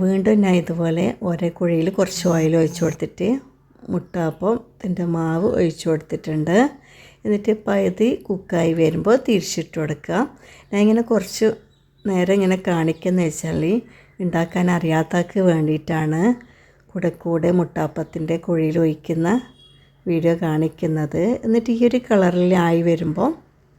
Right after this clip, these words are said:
നമുക്ക് മുട്ടാപ്പം കോരി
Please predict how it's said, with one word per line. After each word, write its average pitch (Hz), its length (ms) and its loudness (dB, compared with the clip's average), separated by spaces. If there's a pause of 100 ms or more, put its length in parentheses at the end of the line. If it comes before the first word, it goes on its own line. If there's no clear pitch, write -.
(800)
നമുക്ക് 160 420 -2
മുട്ടാപ്പം 160 560 -2 (2250)
കോരി 196 260 2